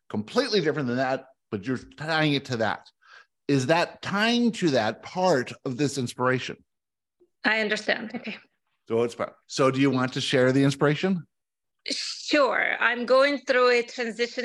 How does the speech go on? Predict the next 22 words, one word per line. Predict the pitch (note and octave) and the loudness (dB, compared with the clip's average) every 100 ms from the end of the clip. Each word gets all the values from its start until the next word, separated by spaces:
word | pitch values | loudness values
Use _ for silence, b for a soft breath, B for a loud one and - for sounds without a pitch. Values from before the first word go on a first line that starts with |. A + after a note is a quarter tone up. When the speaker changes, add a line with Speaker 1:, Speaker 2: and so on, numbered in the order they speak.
| A#3 | -2
Speaker 2:
in | A3 | -2
my | G#3+ | -2
career. | G#3+ A#3 A3 A3+ G3+ F#3+ G#3 C4+ D4 _ _ _ _ | -4 -4 -2 -2 -2 -2 0 -2 -4 _ _ _ _
And | A3 G#3+ G#3 G#3 G3+ | -6 -2 -2 -2 -6
a | |
few | G3+ A#3 B3+ | -6 -6 -4
years | A3+ A3+ A3 F#3 | -2 -2 -2 -2
back, | G#3+ G#3 G#3 | -2 0 -2
I | G#3 | -6
had | |
a | G#3 - A#3 | -8 -6 -6
patient | A3+ - A3 G3+ G#3 G3+ | -6 -6 -4 -4 -6 -8
in | |
my | G3+ | -8
chair. | F#3+ - G3 | -6 -2 -2
I'm | F#3+ | -2
a | F#3+ | -2
dentist, | F#3+ G3 - F3+ - C4+ - _ b b b _ | -4 -4 -6 -8 -8 -10 -18 _ b b b _
and | G3 | -6
I | |
have | F3+ | -4
a | F#3+ | -4